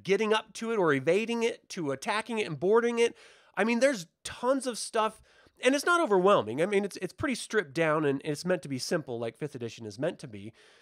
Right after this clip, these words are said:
And so it's not something you'd get overwhelmed by, but it's an added depth that fifth edition is sorely lacking in. And I know Spelljammer people are gonna be pissed <laughs> because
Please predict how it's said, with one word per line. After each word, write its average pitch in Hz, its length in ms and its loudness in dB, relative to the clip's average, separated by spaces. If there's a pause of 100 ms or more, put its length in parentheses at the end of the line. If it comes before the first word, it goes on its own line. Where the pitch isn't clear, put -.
(160)
And 165 140 -6
so 175 380 2 (280)
it's 180 320 -6
not 220 140 4
something 185 200 0
you'd 156 200 -4
get 147 140 4
overwhelmed 143 640 0
by, 98 340 -6 (640)
but 180 380 4
it's 208 240 -4
an 202 80 -6 (180)
added 233 500 -2 (220)
depth 165 520 -2 (360)
that 156 440 0
fifth 254 260 -2
edition 190 460 0 (100)
is 180 180 2
sorely 156 760 0
lacking 117 480 -4
in. 87 300 -18 (520)
And 135 120 2
I 151 120 6
know 165 300 4
Spelljammer 143 680 0
people 131 260 -6
are 123 60 0
gonna 120 140 -8
be 104 120 -10 (120)
pissed - 480 -8
<laughs> - 20 -20
because - 800 -2